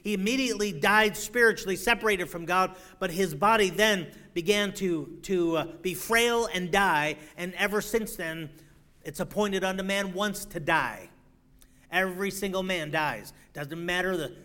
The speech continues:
cryogenics that people try to, uh, uh, put in place to live forever. No, that's not gonna happen. That doesn't happen here on earth because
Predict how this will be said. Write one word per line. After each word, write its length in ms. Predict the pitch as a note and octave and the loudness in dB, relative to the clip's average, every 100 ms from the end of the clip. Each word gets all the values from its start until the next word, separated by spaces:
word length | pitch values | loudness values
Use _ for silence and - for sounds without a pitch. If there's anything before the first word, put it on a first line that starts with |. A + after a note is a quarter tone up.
| - | -12
cryogenics 680 | D#3 D#3+ D3 F3+ F#3+ F#3+ - | -4 -4 0 0 0 -4 -6
that 200 | D#3 - | -6 -6
people 240 | F#3+ E3+ | -8 -8
try 260 | - F#3 F3+ | -4 0 2
to, 360 | E3 D#3 D3 | 0 -4 -8
uh, 320 | D3+ D#3 D3 D3 - - | -6 -4 -4 -6 -16 -8
uh, 100 | D#3 | -6
put 200 | - G3 | 0 0
in 100 | F#3 | 0
place 420 | - G3 F#3+ F#3+ | -2 0 0 -4
to 180 | - C#3 - - - | -8 -10 -12 -20 -2
live 300 | G3 C4+ C4 | 6 6 6
forever. 500 | B3+ B3 B3+ F#3 D#3 | 6 8 8 4 -2
No, 340 | D#3+ G3 G3+ | 0 4 4
that's 300 | G3 G3 - | 2 -2 -4
not 220 | F#3 E3+ - | -6 -6 -4
gonna 180 | G#3 | -4
happen. 480 | F3+ D#3 - C#3 C#3 - _ _ - | -2 -4 -6 -12 -12 -20 _ _ -8
That 240 | D3 D3 | -6 -4
doesn't 260 | D#3 D#3+ E3+ | -2 -2 -2
happen 340 | F3 F3+ E3 | -2 -2 -4
here 180 | C#3+ D#3 | -4 -2
on 160 | D#3 D#3 | -2 -2
earth 360 | B2+ A#2+ - - _ _ _ | -4 -6 -14 -20 _ _ _
because 580 | D3+ C#3+ D#3+ D3 C#3+ | -8 0 2 2 -2